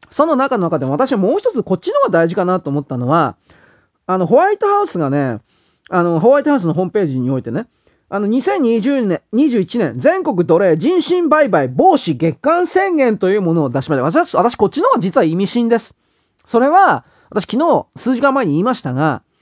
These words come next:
エプスタインが、確かジョー・エプスタインでよかったかな？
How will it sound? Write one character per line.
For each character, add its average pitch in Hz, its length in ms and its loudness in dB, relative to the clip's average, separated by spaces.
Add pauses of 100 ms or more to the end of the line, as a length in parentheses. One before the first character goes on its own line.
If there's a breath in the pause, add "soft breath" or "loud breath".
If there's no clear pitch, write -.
(400 soft breath)
エ 226 100 6
プ 466 200 4
ス - 100 -10
タ 214 120 4
イ 156 60 0
ン 139 40 -2
が、 120 140 -6
確 285 200 -4
か 135 100 -2
ジ 135 140 4
ョ 277 140 4
ー・ - 20 2
エ 294 60 0
プ 311 120 0
ス - 80 -4
タ 170 120 4
イ 147 40 0
ン 135 40 -2
で 151 60 0
よ 147 60 2
か 143 60 -2
っ - 40 -4
た - 100 -8
か 123 40 -2
な？ - 120 -6